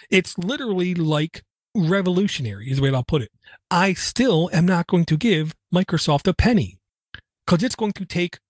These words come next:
for me, at least a decade, at least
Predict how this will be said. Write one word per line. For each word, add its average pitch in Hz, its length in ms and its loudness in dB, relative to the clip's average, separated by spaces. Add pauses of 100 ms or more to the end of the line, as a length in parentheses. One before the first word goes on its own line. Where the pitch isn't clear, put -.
(120)
for 147 200 -4
me, 165 600 -2 (320)
at 180 200 -2
least 170 540 -2
a 160 160 0 (240)
decade, 95 560 -4 (240)
at 180 240 -4
least 202 440 -4